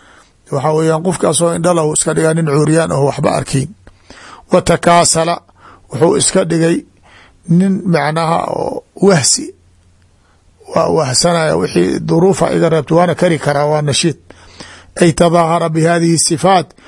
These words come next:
wa hiya muntafiyatun canhu, ayadoo aanan ku jirin buu isu muujinaa inuu ku jirto.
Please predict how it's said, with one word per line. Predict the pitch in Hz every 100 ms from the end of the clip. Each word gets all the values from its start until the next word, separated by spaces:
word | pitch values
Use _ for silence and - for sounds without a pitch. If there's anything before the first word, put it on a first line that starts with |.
| - - -
wa | 170
hiya | 170 175
muntafiyatun | 165 165 - 180 - 170 165 - 151
canhu, | 139 175 143 -
ayadoo | 170 170 180 185
aanan | 170 165 165 151
ku | -
jirin | 202 156 208 190
buu | 151 160 -
isu | -
muujinaa | 165 170 156 190 175
inuu | 165 160
ku | -
jirto. | 156 135 -